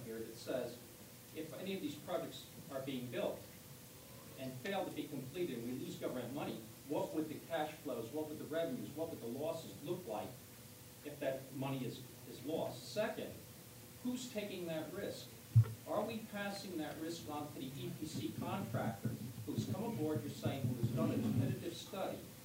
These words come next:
and has looked at these sites, you should have a schedule by now of your start dates, your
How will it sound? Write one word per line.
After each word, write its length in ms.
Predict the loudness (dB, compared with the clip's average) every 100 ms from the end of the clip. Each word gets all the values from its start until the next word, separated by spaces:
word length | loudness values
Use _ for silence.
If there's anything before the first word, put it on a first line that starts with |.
| -10 -10 -10 -8 -4
and 100 | -4
has 120 | -2 -2
looked 160 | 0
at 180 | 2 2
these 140 | 0 0 2
sites, 480 | 2 -2 -6 -10 -10 -12 -12 -4 -2
you 80 |
should 200 | 0 0
have 160 | 2 2
a 60 | 0
schedule 520 | -2 0 2 2 0
by 160 | 0 0
now 300 | 0 0 -2 -4 -6
of 140 | -6 -2
your 80 | -2
start 460 | 0 2 2 2 2
dates, 300 | 0 0 -2
your 120 | -4